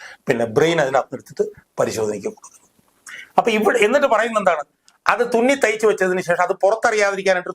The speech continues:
തോർത്ത് ഇങ്ങനെ കെട്ടും. എന്നാൽ, ഏ, ഏ, നവീൻ ബാബുവിന്റെ മൃതദേഹം കണ്ടവരാരും തന്നെ ഇതുപോലൊരു ഇൻസിഷൻ ഇവിടെ നടന്നതായോ, ഏ, ഇട്ടൊന്നും കണ്ടിട്ടില്ല.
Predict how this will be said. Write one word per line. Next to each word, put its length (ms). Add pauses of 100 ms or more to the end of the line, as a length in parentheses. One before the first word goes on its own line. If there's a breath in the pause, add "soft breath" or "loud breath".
തോർത്ത് 240
ഇങ്ങനെ 180
കെട്ടും. 240 (1300)
എന്നാൽ, 500 (800 soft breath)
ഏ, 40 (440)
ഏ, 160
നവീൻ 380
ബാബുവിന്റെ 480
മൃതദേഹം 600
കണ്ടവരാരും 1200
തന്നെ 300 (320)
ഇതുപോലൊരു 540
ഇൻസിഷൻ 480
ഇവിടെ 140
നടന്നതായോ, 680 (320 loud breath)
ഏ, 60
ഇട്ടൊന്നും 480
കണ്ടിട്ടില്ല. 600